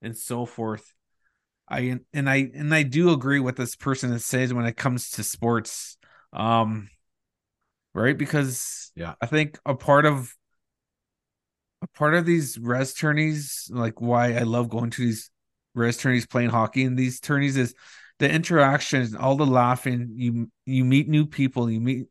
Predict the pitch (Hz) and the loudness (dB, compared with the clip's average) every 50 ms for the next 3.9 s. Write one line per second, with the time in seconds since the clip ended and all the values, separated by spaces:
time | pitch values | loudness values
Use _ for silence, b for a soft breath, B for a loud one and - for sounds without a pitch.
0 | _ _ _ _ - - 131 120 - 135 139 143 139 135 135 131 - - - 123 | _ _ _ _ -6 -4 -4 -2 0 0 2 4 4 4 4 2 0 -2 -2 0
1 | 117 120 117 110 104 - - B B B B B B B B - - 113 117 117 | 0 0 0 -2 -6 -8 -14 B B B B B B B B -6 -2 0 2 2
2 | 120 120 117 113 113 117 120 - - 139 131 131 135 135 131 127 113 123 120 - | 2 0 0 -2 -2 -4 -4 -4 -2 -4 0 2 2 2 2 0 -2 -4 -8 -6
3 | - 131 123 127 123 - - 127 117 113 - - - - - - - | -4 -2 -2 -2 -2 -2 -2 0 0 0 -2 -4 -10 -14 -16 -20 -20